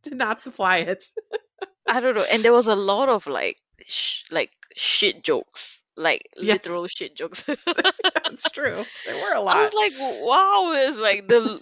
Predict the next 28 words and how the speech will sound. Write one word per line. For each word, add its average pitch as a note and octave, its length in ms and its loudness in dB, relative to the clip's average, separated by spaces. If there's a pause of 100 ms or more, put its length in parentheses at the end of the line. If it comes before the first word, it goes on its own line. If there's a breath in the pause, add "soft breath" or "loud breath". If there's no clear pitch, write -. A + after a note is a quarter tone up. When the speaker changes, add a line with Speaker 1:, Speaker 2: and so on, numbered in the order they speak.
Speaker 2:
the G#3+ 160 2
humor G#3+ 220 -2
Speaker 1:
<laughs> A3 100 0
Speaker 2:
was - 180 0
super E3+ 280 -6
low, D#3 100 2
bro. C#3 180 -2
I'm E3 280 4
just A#3+ 180 0
like, D3+ 140 2
"Okay, D#3+ 240 -4
I D3 100 4
don't A#3+ 200 -6
think C#4 180 -6
this A#3+ 100 -2
is F3 140 -6
funny." D#3+ 420 0
<laughs> - 20 -2
Like, B3+ 240 0
seeing G#3 420 -4
Speaker 1:
Yeah. F#3+ 400 4
Speaker 2:
her, F3+ 40 2
like, D3+ 220 -4
you F3+ 160 -6
know. C3 240 -12 (440 loud breath)
Yeah, G#3+ 240 -2
and C#4 140 -6
I, D4 80 -2